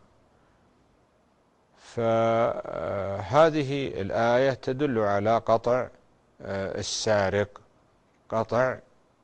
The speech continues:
السارق: "والسارق والسارقة فاقطعوا أيديهما". و، آه، لكن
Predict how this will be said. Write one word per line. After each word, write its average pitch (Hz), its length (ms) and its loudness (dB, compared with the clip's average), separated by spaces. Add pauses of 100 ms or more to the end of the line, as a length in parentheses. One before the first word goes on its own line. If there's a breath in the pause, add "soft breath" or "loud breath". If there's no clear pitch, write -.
السارق: 98 600 -2
"والسارق 120 680 -2
والسارقة 110 800 -4
فاقطعوا 123 840 -4 (200)
أيديهما". 92 920 -4 (920 soft breath)
و، 113 260 -4
آه، 113 1500 -2
لكن 165 800 2